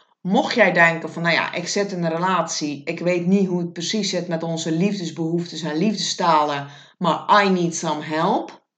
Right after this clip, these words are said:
Dan kan je altijd vrijblijvend een kennismaking met me boeken en dan denk ik even met jou mee. Ben je een vrijgezelle vrouw en denk je van, "Nou, die liefdestalen,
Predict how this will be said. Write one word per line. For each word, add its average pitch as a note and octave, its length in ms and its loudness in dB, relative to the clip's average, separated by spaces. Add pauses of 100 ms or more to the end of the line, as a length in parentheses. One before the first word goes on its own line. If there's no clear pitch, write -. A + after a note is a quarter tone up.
(1000)
Dan F#3 180 0
kan F3+ 120 2
je E3 80 2
altijd A3 340 2
vrijblijvend F3+ 720 2
een D#3+ 140 -6
kennismaking G#3+ 680 2
met G3+ 140 2
me F#3+ 120 4
boeken G#3 360 0
en F#3+ 120 -4
dan F3 160 0
denk F3 220 0
ik E3+ 140 -4
even E3 280 -2
met D#3 200 -2
jou D3+ 240 0
mee. F#2 400 -8 (1080)
Ben F#3+ 140 4
je F#3 100 4
een E3+ 120 -2
vrijgezelle E3+ 600 2
vrouw D#3+ 320 4
en D#3 120 -2
denk D#3 200 0
je E3 100 -10
van, E3 160 -6
"Nou, C3+ 180 -8
die D3+ 160 -8
liefdestalen, E3+ 1080 -2